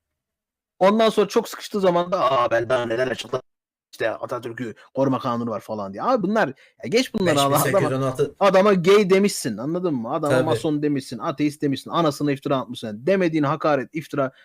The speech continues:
Speaker 1: küfür kalmadı da kanun koruyacak. Ben onu dedim o yayında. O işte şey, Atatürk düşmanlarıyla yayına girdim ya, oğlum dedim,
Speaker 2: Hı hı.
Speaker 1: "Bak," dedim, "bu kadar takipçim var." Hemen kudurdular, "O takipçim varsa ne demek?" falan dedim. "Bir dur, bir kudurma, bir dur. Bu kadar takipçim var. Eğer bu iddiayı mesela sen yayınlayam-,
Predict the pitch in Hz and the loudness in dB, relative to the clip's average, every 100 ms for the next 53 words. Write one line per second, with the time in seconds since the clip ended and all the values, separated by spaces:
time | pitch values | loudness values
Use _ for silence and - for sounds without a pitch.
0 | _ - 165 160 202 202 180 175 165 214 | _ -6 -4 0 4 4 4 2 4 2
1 | 170 120 180 - 165 143 117 104 101 156 | 2 -2 2 2 2 0 -2 -4 -6 -4
2 | 170 175 180 277 285 180 127 107 - _ | -2 0 -2 0 0 0 0 -4 -12 _
3 | _ _ _ _ 123 113 - 131 131 127 | _ _ _ _ -12 -10 -8 -8 -8 -8
4 | 139 131 131 143 135 127 127 135 156 220 | -8 -8 -8 -4 -2 -2 -2 0 -2 -2
5 | 233 151 233 196 135 113 120 135 131 135 | -2 2 2 0 -2 -8 -8 -8 -6 -6
6 | 175 214 196 196 180 - - 180 165 220 | -2 0 0 2 -2 -2 -6 -4 -2 -2
7 | _ _ 170 180 160 - 170 151 160 175 | _ _ -2 0 0 0 2 4 4 4
8 | 170 202 196 196 196 208 185 190 185 180 | 2 4 4 4 4 4 4 4 4 2
9 | - 160 156 185 185 147 160 196 - 123 | 2 0 0 -2 -6 -8 -6 -6 -6 -10
10 | 156 175 135 113 135 - _ _ _ _ | -4 -4 -4 -8 -10 -12 _ _ _ _
11 | _ _ - 190 220 202 - 185 185 - | _ _ -4 2 4 4 4 2 0 -2
12 | 165 151 196 165 190 180 175 - 170 170 | 0 0 0 2 2 2 -2 0 0 0
13 | 170 160 156 143 165 226 233 180 | 0 -2 0 2 4 4 2 -2